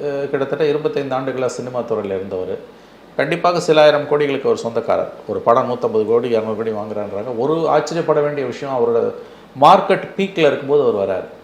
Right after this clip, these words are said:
இப்ப எம் ஜி ஆரோ மற்றவர்களோ மார்க்கெட் போன பிறகு தான் வந்தாங்க. இவர் அப்படி கிடையாது. கமல் கூட மார்க்கெட் போன பிறகு தான் வந்தார். அதுக்கு பிறகு ஒரு விக்ரம் தூக்குச்சு. விஜயகாந்தும் மார்க்கெட் டவுன் ஆன பிறகு தான் வந்தார்.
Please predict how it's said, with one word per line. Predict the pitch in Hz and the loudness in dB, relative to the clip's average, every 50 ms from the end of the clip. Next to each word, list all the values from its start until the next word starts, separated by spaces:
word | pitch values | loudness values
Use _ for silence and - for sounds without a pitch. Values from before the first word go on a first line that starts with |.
| - | -18
இப்ப | - - 104 | -12 -10 -8
எம் | 101 107 107 | -6 -6 -6
ஜி | 113 123 | -2 2
ஆரோ | 135 135 135 139 143 143 | 2 4 4 4 2 0
மற்றவர்களோ | 135 131 123 135 131 127 123 135 147 143 | -2 -4 -4 -2 -2 -2 0 0 -2 0
மார்க்கெட் | 131 123 123 135 135 135 117 113 - | 0 0 0 0 0 -2 -6 -4 0
போன | 127 123 123 123 | 0 0 2 2
பிறகு | 120 120 117 117 | 0 0 0 0
தான் | 113 110 104 | -2 -4 -6
வந்தாங்க. | 98 92 92 87 85 85 - - - - - - - - - - | -8 -8 -10 -12 -14 -14 -18 -20 -20 -20 -20 -20 -20 -20 -16 -12
இவர் | 110 107 120 127 | -4 0 4 6
அப்படி | 127 117 - 147 147 | 6 6 6 2 2
கிடையாது. | 143 135 127 120 98 87 - - - - - - - - - - - - - - - - - | 2 2 0 0 0 -2 -4 -8 -14 -18 -20 -20 -20 -20 -20 -20 -20 -20 -20 -20 -20 -16 -12
கமல் | - 101 117 135 135 | -6 -2 0 2 2
கூட | 127 135 139 | 4 4 4
மார்க்கெட் | 117 123 131 127 - 135 131 - | 4 4 2 2 2 -4 -2 0
போன | 123 127 127 120 | 0 0 0 2
பிறகு | 127 120 117 117 | 0 0 0 -2
தான் | 123 110 | -4 -6
வந்தார். | 107 107 139 143 | -4 0 2 4
அதுக்கு | 127 123 139 151 143 | 4 4 4 2 2
பிறகு | 147 147 147 143 | 4 4 4 4
ஒரு | 135 131 | 4 2
விக்ரம் | 127 127 127 147 135 123 117 - | 0 0 0 0 0 0 -2 -4
தூக்குச்சு. | 110 101 - 90 - - - - - - - 104 | -4 -6 -6 -8 -12 -14 -16 -20 -20 -16 -14 -6
விஜயகாந்தும் | 95 123 135 135 143 147 143 143 170 139 131 | -2 -2 0 2 0 -2 0 -2 -2 4 4
மார்க்கெட் | 135 135 131 143 135 | 4 4 4 2 4
டவுன் | - 120 127 127 | 6 4 6 6
ஆன | 131 123 113 | 4 2 2
பிறகு | - 120 110 110 | 2 2 0 2
தான் | 117 107 | 0 -2
வந்தார். | 98 95 - 90 87 87 - - - | -6 -6 -8 -8 -10 -10 -12 -18 -20